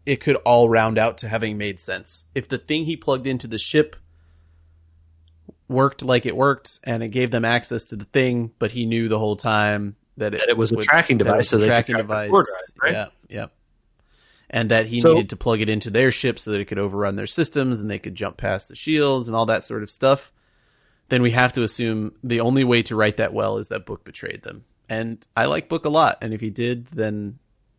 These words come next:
Speaker 1: you know, I'm sure
Speaker 2: Sad
Speaker 1: it'll be
Speaker 2: because
Speaker 1: well acted.
Speaker 2: <laughs> I, and, you know, who knows?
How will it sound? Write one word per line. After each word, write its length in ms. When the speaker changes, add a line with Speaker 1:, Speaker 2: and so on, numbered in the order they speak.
Speaker 1:
you 80
know, 260
I'm 120
sure 180
Speaker 2:
Sad 120
Speaker 1:
it'll 120
be 100
Speaker 2:
because 100
Speaker 1:
well 160
acted. 460
Speaker 2:
<laughs> 80
I, 100
and, 220
you 80
know, 160
who 100
knows? 320